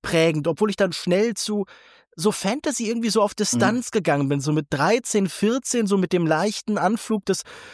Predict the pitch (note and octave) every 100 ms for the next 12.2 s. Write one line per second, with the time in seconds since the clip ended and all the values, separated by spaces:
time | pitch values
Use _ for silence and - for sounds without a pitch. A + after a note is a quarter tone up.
0 | - - D3+ - F#3 E3+ - F3 A3 B3+
1 | A3+ G3 F#3+ G3 F#3+ E3+ - G#3 G3 F#3+
2 | F3+ - F3 F#3+ A3 - - - F3 F3+
3 | F3 F3+ G#3 - A#3 B3+ B3 - F#3 G#3
4 | F#3+ F#3+ F#3+ - G3 A#3 A3+ G#3+ F3 E3
5 | E3 D3+ A#2+ D#3 - - - G3+ G#3+ F3
6 | F#3 - - - - - F#3 G3 G#3+ C4+
7 | C4 - G3 D3+ C3+ C#3+ D3 F3+ - A3+
8 | - - G3 E3 A3 A#3+ - A3+ G3 G3
9 | - - - C#3 F3+ G#3+ F#3+ D#3 C3+ F#3+
10 | A#3+ G#3 B2 A2 G#2+ - A2+ G#2 G#2+ -
11 | B2 A2 A2 A2 A2+ A#2 A2+ B2+ B2+ A2+
12 | A2+